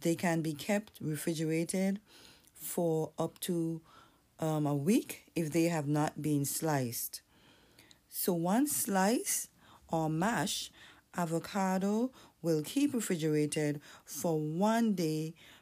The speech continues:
particularly if the, if the pit is stored in contact with the flesh.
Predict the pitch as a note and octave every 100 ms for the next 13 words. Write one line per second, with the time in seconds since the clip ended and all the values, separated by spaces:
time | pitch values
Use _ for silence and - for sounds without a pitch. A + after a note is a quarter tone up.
0 | _ - G#3 G#3 G3+ C4+ C4 B3 G#3+ F3
1 | D#3 D#3 D3+ - - _ - G3 F#3+ F#3
2 | - D#3+ D#3+ D#3+ D#3 D3+ D3+ - _ _
3 | _ _ _ _ _ _ _ _ - -
4 | - E3+ D3+ D3+ - - - - E3+ -
5 | E3 - - - G#3+ D#3+ D3+ D3 - -
6 | - - _ - D#3+ D3+ - - G#3 G#3+
7 | G#3 D3 C#3 - - - - D3 - C#3+
8 | B2+ - D3 C3+ B2+ - - - -